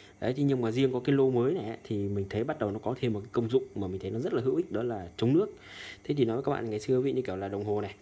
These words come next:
thì nó có thể thay đổi một chút về mẫu mã, cái hình bên trong này. Đấy, rồi là xong về sau nó lại thay đổi kiểu này này. Đấy, trước thì nó là dạng, dạng này. Đấy, được chưa? Thì xong thì nó đổi sang dạng này.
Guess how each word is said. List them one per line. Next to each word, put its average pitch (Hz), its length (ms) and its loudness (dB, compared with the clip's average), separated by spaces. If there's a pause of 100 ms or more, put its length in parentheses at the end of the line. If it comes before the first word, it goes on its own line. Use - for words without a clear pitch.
(380)
thì 101 100 2
nó 110 100 0
có 135 100 -4
thể 101 120 -10
thay 120 140 0
đổi 95 180 -2
một 98 260 -6
chút 175 200 6
về 101 100 0
mẫu 120 180 0
mã, 147 400 -2
cái 139 340 4
hình 110 180 0
bên 120 120 0
trong 127 200 4
này. 107 140 -2 (540)
Đấy, 123 300 0
rồi 104 340 0
là 101 240 -2
xong 113 200 -6
về 104 120 0
sau 113 200 -4
nó 123 100 -4
lại 123 140 -6
thay 120 100 2
đổi 101 180 0
kiểu 95 120 -4
này 104 160 -2
này. - 160 -2 (640)
Đấy, 135 400 -2
trước 165 260 2
thì 113 120 -2
nó 107 120 -2
là 123 320 -2
dạng, 104 320 -6
dạng 95 160 -4
này. 113 200 -4 (600)
Đấy, 123 380 -4
được 107 100 -8
chưa? 113 200 0 (160)
Thì 101 200 -2
xong 110 260 -2
thì 101 80 -2
nó 110 120 -4
đổi 110 160 -2
sang 110 160 -6
dạng 104 140 -4
này. 110 160 -6